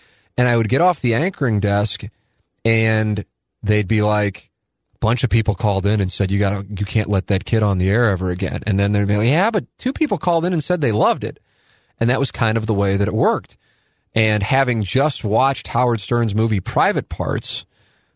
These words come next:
where there's the scene in which, uh, the, the sales manager says to the program director, the G M, uh, "The average time spent listening is,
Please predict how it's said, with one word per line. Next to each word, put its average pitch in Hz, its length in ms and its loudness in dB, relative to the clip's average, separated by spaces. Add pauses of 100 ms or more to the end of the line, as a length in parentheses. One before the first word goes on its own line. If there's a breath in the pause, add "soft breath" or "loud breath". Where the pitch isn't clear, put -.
where 107 300 2
there's 101 220 0
the 98 80 -4
scene 139 340 0
in 107 100 0
which, 98 400 -2 (420)
uh, 98 520 0
the, 95 560 -2
the 98 80 0
sales 127 360 -2
manager 104 360 0
says 104 260 0
to - 100 -8
the 101 60 -4
program 120 500 0
director, 95 440 0
the 98 80 0
G 104 240 0
M, 117 320 0 (640)
uh, 92 500 0
"The 107 200 2
average 156 320 0
time 135 380 0
spent 135 280 -2
listening 110 560 0
is, 98 320 0